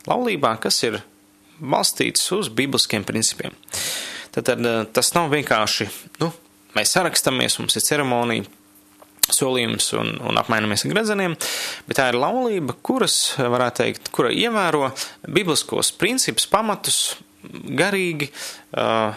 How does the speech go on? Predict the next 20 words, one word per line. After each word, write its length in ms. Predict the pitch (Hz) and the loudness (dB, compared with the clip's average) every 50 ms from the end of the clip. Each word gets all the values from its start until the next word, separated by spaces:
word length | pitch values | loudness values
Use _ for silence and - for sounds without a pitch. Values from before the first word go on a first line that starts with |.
| - - | -8 -12
vīrs, 440 | 123 117 123 120 120 120 - - | -6 -4 -2 -2 0 0 0 0
sievas 200 | - 123 117 - - | 0 0 -2 -2 -2
pienākumu 400 | - 131 123 113 110 - 120 117 | 0 0 0 0 0 0 0 0
vienam 180 | 117 113 104 98 | 2 0 0 -2
pret 220 | - - - - 196 | -4 -8 -4 -2 0
otru, 320 | 214 247 262 - - 160 139 - - - - - - - - - - - | 0 0 0 2 0 0 0 -2 -8 -16 -14 -14 -14 -14 -14 -14 -8 -6
un 160 | - 120 113 | -4 -4 -2
kas, 140 | - 113 - | -2 0 0
protams, 240 | - 214 170 - - | 0 2 2 2 2
ir 60 | 113 | 2
balstīti 420 | 135 139 - - 113 101 - - | 0 0 0 -2 -2 -2 -2 -2
uz, 140 | 104 - - - - | -2 -2 -2 -4 -6
uz, 160 | - 104 - - - | -6 -4 -2 -2 -2
uz 80 | - 110 | 0 0
mīlestību, 680 | 107 123 147 151 123 107 - - - - - - 123 113 - - - - - - - - | 0 2 2 2 2 2 2 2 0 0 -2 -4 -6 -10 -14 -18 -20 -8 -6 -6 -2 0
nevis 380 | - 117 113 104 - - - - - - - - - - | 0 0 0 2 0 0 0 -2 -6 -10 -16 -16 -8 -6
tikai 360 | - 117 - - 110 98 101 - - | -6 -4 -2 0 0 0 0 0 -2
uz 140 | 117 - - - | -2 -2 0 0
pienākumu 600 | - 180 190 175 147 127 117 - - 120 113 104 | 0 0 2 2 0 0 0 -2 -4 -4 -2 0
vai 120 | 107 104 | 0 0